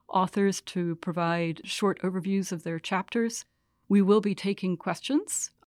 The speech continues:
I'll be actually serving as the moderator, so we, we hope to have a very good,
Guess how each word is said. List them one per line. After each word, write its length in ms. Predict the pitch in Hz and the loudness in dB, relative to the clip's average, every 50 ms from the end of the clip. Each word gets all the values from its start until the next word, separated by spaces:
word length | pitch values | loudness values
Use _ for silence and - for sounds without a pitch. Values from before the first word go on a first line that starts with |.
| _ - | _ -2
I'll 160 | 180 180 180 | 0 0 2
be 200 | 160 190 180 - | 2 2 2 0
actually 280 | - 165 - - 202 185 | 0 -2 -2 -2 -2 -2
serving 340 | - - 185 175 185 180 180 | 0 0 0 2 2 2 0
as 120 | 175 - | 0 0
the 100 | - 170 | 0 0
moderator, 600 | 165 156 165 165 160 180 180 185 185 214 220 214 | 0 2 0 0 0 0 0 0 0 -2 -2 -4
so 280 | 208 - - 196 175 170 | -4 -4 -4 -4 -2 -2
we, 180 | 175 175 - - - - | -4 -6 -6 -8 -8 -6
we 100 | - 185 | -2 -2
hope 220 | 160 175 185 180 - | 0 0 -2 -2 -4
to 60 | 180 | -4
have 100 | 180 180 | -4 -4
a 60 | 175 | -4
very 220 | 160 175 180 175 | -4 -4 -4 -4
good, 340 | 170 - 180 170 165 170 - | -4 -4 -4 -4 -4 -6 -10